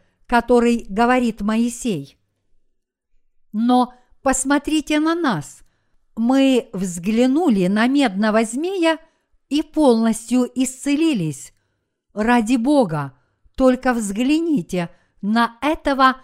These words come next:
медного змея. Опухоль в их ногах действительно полностью исчезла. Тем не менее, некоторые израильтяне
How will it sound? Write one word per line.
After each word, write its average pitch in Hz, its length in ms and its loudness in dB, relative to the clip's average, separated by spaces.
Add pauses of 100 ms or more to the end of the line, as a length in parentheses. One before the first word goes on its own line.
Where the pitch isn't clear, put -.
(160)
медного 208 680 0
змея. 202 720 -2 (1400)
Опухоль 214 600 0
в 180 80 -4
их 226 180 -2
ногах 220 640 -2 (260)
действительно 202 920 -2 (320)
полностью 247 800 2
исчезла. 240 800 -6 (800)
Тем 214 280 0
не 202 120 2
менее, 202 640 0 (360)
некоторые 233 960 0
израильтяне 214 960 -4